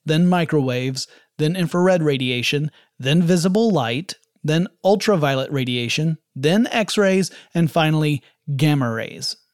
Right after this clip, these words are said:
All of these forms of energy travel at the speed of light, which makes sense, right? I mean, light is one of the forms of electromagnetic energy, but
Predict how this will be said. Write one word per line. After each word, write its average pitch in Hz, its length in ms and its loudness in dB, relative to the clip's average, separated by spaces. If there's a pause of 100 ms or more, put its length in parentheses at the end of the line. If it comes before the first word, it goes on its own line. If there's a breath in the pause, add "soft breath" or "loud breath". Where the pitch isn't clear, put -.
(260)
All 262 200 4
of 269 100 0
these 247 180 2
forms 196 440 2
of 151 140 0
energy 170 420 2
travel 156 600 0
at 139 220 -4
the 143 100 -2
speed 127 320 -6
of 117 100 -6
light, 143 440 0 (180)
which - 320 0 (240)
makes 143 320 0
sense, - 340 -6
right? 113 220 -6
I 135 60 -6
mean, 139 240 -2
light 151 340 0
is 147 220 0
one 156 460 2
of 151 280 -2
the 143 140 0
forms 127 560 0
of 131 260 -6
electromagnetic 120 1040 -6
energy, 143 500 0 (680 loud breath)
but 180 340 0